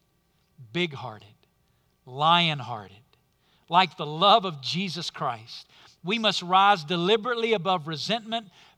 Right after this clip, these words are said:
bitterness, and pettiness. This is the kind of love that led Jesus to the cross. If we love with this kind of love, remembering all that we have been forgiven, we will forgive others.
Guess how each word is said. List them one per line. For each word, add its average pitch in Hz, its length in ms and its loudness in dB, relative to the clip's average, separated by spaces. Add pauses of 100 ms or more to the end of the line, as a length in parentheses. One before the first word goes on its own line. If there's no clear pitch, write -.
(120)
bitterness, 214 600 0
and 175 240 -8
pettiness. 143 520 -8 (460)
This 277 320 0
is 170 140 -8
the 147 100 -8
kind 160 340 -4
of 135 120 -10
love 139 320 -4
that 139 100 -14
led 147 220 -8
Jesus 143 440 -10
to 147 120 -14
the 131 80 -14
cross. 147 420 -12 (300)
If 165 240 -4
we 180 320 -8
love 254 340 -4
with 151 180 -10
this 262 220 -8
kind 269 300 -12
of 233 100 -14
love, 262 380 -6
remembering 196 580 -6 (140)
all 311 520 4
that 269 200 -14
we 294 140 -8
have 254 140 -10
been 269 200 -12
forgiven, 180 440 -14 (200)
we 131 480 -10 (400)
will 135 640 -10 (280)
forgive 120 420 -16 (1400)
others. - 520 -20